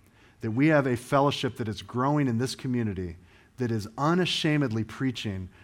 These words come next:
the gospel and the word of God? Do you think Satan's happy with that?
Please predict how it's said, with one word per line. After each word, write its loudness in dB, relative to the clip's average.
the -4
gospel 0
and -4
the -2
word -4
of -8
God? -8
Do -6
you -4
think -2
Satan's -2
happy -2
with -8
that? -12